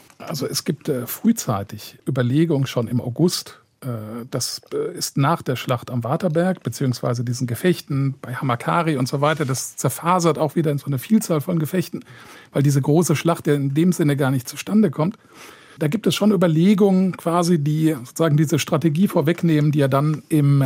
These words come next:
Oktober erst offiziell einläutet. Insofern ja, was sozusagen diese Genese, diese Überlegungen, die dazu führen, dann schließlich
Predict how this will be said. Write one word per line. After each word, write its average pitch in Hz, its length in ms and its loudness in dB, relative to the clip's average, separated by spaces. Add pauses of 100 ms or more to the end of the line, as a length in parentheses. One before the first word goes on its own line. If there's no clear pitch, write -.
(140)
Oktober 139 480 0
erst 131 220 -4
offiziell 127 600 -2 (640)
einläutet. 143 760 0 (200)
Insofern 156 480 2
ja, 139 400 2
was 117 120 -2
sozusagen 127 560 -2
diese 127 280 0 (220)
Genese, 160 500 4
diese 147 160 2
Überlegungen, 135 1000 2
die 156 100 -4
dazu 135 260 -6
führen, 151 360 2
dann 110 140 -4
schließlich 120 500 -10